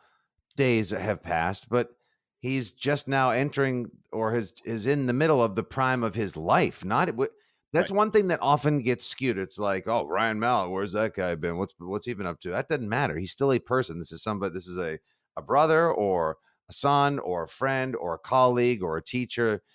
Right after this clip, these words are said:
Speaker 1: The human toll is often overlooked. And yes, these are people too. And it takes things like this, cautionary tales,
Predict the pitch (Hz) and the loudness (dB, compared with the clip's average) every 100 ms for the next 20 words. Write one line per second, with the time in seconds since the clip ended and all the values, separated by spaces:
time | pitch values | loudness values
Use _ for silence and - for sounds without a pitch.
0 | _ _ - 104 170 180 165 135 127 120 | _ _ -8 0 0 2 0 2 4 4
1 | 98 107 110 104 87 101 92 101 87 82 | 4 2 2 -2 -2 -2 0 0 0 -2
2 | - 80 90 98 98 - 98 85 95 98 | -4 -10 -6 -4 -4 -6 -8 -6 -6 -6
3 | 87 95 - 90 76 76 - 110 110 - | -6 -8 -6 -6 -6 -8 -6 -6 -6 -6
4 | 117 104 104 - 95 - 101 107 - 104 | -6 -4 -4 -4 -8 -2 0 0 -2 -2
5 | 101 92 98 95 82 - | -2 -2 0 0 0 -6